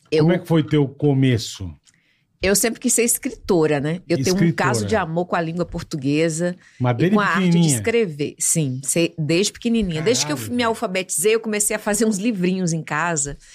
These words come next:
Speaker 1: porque o meu sonho era ser escritora. E meu, minha mãe, minha avó, que sempre me adoraram, e aí olhar de mãe, né? É, que elas tinham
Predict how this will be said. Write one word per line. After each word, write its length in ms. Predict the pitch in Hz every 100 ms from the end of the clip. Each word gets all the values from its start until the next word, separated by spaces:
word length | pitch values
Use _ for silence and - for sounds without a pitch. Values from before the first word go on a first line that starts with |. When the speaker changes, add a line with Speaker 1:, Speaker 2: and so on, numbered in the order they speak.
| - - -
Speaker 1:
porque 220 | 202 226
o 40 | 233
meu 120 | 247
sonho 240 | 247 240
era 100 | 233
ser 140 | 233 214
escritora. 560 | - 226 220 139 127
E 100 | 190
meu, 340 | 415 494 427 -
minha 200 | 220 202
mãe, 360 | 180 185 208
minha 140 | 185 165
avó, 420 | 135 147 185 180
que 200 | 180 160 151 147 139
sempre 420 | - - 160 165
me 120 | 156
adoraram, 460 | 147 143 147 170 147
e 220 | 143 143
aí 220 | 156 185
olhar 380 | 190 170 170 202
de 80 | 220
mãe, 320 | 180 135 127
né? 240 | 135 170 180 - - - - -
É, 240 | 143 135
que 160 | 139 147
elas 220 | 156 -
tinham 320 | 170 170